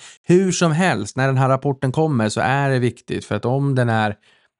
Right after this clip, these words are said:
eh, dålig, eller dålig lär den inte vara, men om den inte kommer in i linje eller överträffar förväntansbilden, ja, då kommer det förmodligen bli lite risk-off. Den är så tung i index att den kommer att trycka ner, och den kommer skapa ett surt sentiment för tech,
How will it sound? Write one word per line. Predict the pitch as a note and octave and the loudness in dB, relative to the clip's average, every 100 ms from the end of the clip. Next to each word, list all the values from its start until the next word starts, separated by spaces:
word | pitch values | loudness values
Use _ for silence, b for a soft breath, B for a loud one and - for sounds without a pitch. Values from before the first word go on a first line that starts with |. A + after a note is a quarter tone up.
| _ - - | _ -14 -6
eh, | G#2 - | -6 -2
dålig, | B2 B2 G#2+ G2+ G2+ G2 G2 | 0 2 2 2 2 2 2
eller | G2+ G2+ | 2 0
dålig | G#2 A2 G#2+ G#2+ | 0 0 2 2
lär | A#2+ | 2
den | A2 G#2+ | 2 0
inte | G2+ G2+ | 0 0
vara, | G2 - | 0 -2
men | G#2 G#2 | 0 0
om | G#2 G#2 G#2+ | 2 2 2
den | G#2+ | 2
inte | G#2+ G2+ | 0 -2
kommer | G2+ G#2+ G#2 | -2 0 0
in | G2+ | 0
i | G2+ | 2
linje | G2+ B2 A#2+ G#2+ | 2 2 2 2
eller | G2+ | 0
överträffar | G#2 G#2+ G2 G2 - C3+ - B2 | 0 0 0 -2 -2 -2 -2 -4
förväntansbilden, | - A2+ G#2+ G2 G#2 - G#2+ F#2 F#2 - B B | -2 0 0 -2 -6 -2 -2 -2 -4 -8 B B
ja, | A2+ | -2
då | A#2+ | 0
kommer | A#2+ A2+ | 2 0
det | G#2+ | 0
förmodligen | G#2+ G#2 G2+ | 0 2 0
bli | |
lite | G2 G2 | 0 0
risk-off. | G2 F#2+ - E3 F3 - | 0 0 0 0 0 -2
Den | G#2+ | -2
är | |
så | G2 | -2
tung | F2+ - A2+ G#2+ | -4 0 2 2
i | G#2 C#3+ | 2 2
index | F3+ F3 E3+ - | 2 2 0 -2
att | A2+ | -4
den | G#2 | -4
kommer | G#2 G#2 G#2 | -2 -2 -2
att | |
trycka | - G2 G#2 | -2 -4 0
ner, | G#2+ D#3 E3 | 0 2 2
och | D#3+ | 0
den | B2 | -2
kommer | A2 G#2+ G#2 | -2 -2 -2
skapa | - G2+ G2 | -2 -4 -4
ett | G2 | -6
surt | - G#2 | -4 -4
sentiment | - G2 G2+ G2+ | -4 -2 -2 -2
för | - | -4
tech, | A2 E3+ E3+ | -4 -2 -2